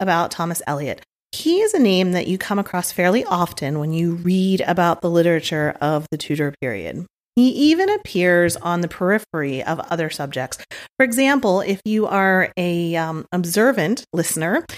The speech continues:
you will recognize him because I talked about his book, Castle of Health, before when we talked about Tudor medicine. He was prolific throughout the fifteen thirties, but his career started with a treatise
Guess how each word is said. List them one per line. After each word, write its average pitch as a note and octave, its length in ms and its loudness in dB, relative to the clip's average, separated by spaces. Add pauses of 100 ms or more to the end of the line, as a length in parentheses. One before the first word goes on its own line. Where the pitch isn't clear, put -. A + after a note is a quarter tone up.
(280)
you D4 140 6
will F4 160 6
recognize F3 520 0
him F3+ 120 0
because F3+ 240 0
I E3+ 80 0
talked E3 300 -2
about D3+ 180 0
his D#3+ 160 -2
book, D3 180 -4
Castle D3+ 400 -4
of D#3 120 -6
Health, F3+ 380 0 (120)
before A3+ 380 2
when G3 160 2
we D#3+ 100 0
talked D3 240 -4
about D3+ 220 -4
Tudor D#3+ 280 0
medicine. E3+ 640 0 (540)
He A3 120 6
was G3+ 220 6
prolific F#3+ 800 0
throughout E3 380 0
the A3+ 80 -4
fifteen E3 420 -4
thirties, D#3 480 -4
but F#3 160 -2
his G#3+ 180 2
career A#3+ 460 0
started E3+ 560 -4
with D3+ 220 -4
a - 100 -4
treatise G#3+ 720 -2